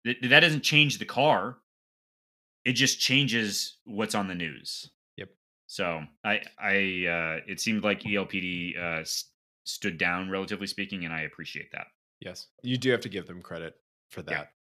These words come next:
Speaker 1: 'Cause, I mean, I remember when we were in college and they had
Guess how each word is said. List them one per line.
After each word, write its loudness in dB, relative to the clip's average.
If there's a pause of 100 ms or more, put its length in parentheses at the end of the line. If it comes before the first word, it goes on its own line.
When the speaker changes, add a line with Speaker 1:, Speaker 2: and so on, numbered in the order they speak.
(540)
Speaker 1:
'Cause, 4
I 6
mean, 4 (200)
I 8
remember 6
when 4
we 4
were 4
in 2
college 2
and -2
they 6
had -2